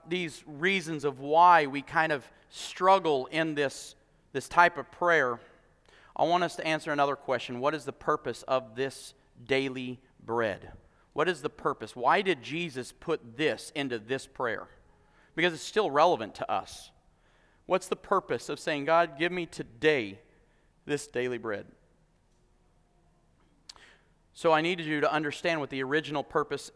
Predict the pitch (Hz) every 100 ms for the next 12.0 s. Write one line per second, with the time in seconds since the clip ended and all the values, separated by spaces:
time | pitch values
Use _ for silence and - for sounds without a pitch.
0 | _ 143 131 123 - _ _ _ _ _
1 | 117 120 113 135 131 120 117 113 110 92
2 | - - - _ _ _ _ _ _ _
3 | _ _ 151 117 - - _ _ _ _
4 | _ _ _ _ _ _ _ 147 156 113
5 | 98 87 - _ _ _ _ _ _ _
6 | _ 143 123 120 95 87 - _ _ _
7 | _ _ _ _ _ _ _ _ _ _
8 | _ _ _ _ _ _ _ _ _ _
9 | _ _ _ _ _ _ _ _ _ _
10 | _ _ _ _ _ _ _ _ - -
11 | _ _ _ _ _ _ - 151 143